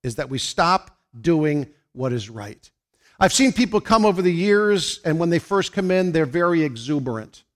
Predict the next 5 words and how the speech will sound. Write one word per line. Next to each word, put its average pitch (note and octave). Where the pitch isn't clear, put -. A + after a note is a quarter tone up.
Their D#3+
worship F#3
is C#3
exuberant. A#2
Their D#3+